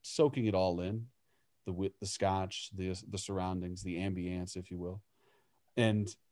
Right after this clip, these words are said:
eventually, before he finishes the scotch, he brings the bartender over to him, and he slides him a twenty, and he goes, "Thank you for the drink. I'm about to head out.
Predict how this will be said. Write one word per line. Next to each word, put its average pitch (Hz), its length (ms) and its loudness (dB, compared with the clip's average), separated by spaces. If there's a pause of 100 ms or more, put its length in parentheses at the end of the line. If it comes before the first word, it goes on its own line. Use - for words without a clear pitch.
(420)
eventually, 123 520 4
before 110 260 0
he 110 80 4
finishes 104 400 -2
the 92 100 -8
scotch, 95 440 -2
he 98 60 -4
brings 101 300 -2
the 101 80 0
bartender 90 480 0
over 87 200 0
to 98 120 -4
him, 92 160 -4
and 87 80 -4
he 85 460 -8
slides 101 360 2
him 95 100 0
a - 20 -4
twenty, 92 400 -2
and 90 80 -6
he 85 60 -10
goes, 85 300 -10 (920)
"Thank 123 180 4
you 117 60 0
for 110 80 -2
the 95 80 0
drink. 95 460 -2
I'm 95 80 -2
about 104 220 0
to 95 80 -6
head 92 140 -2
out. 90 280 -2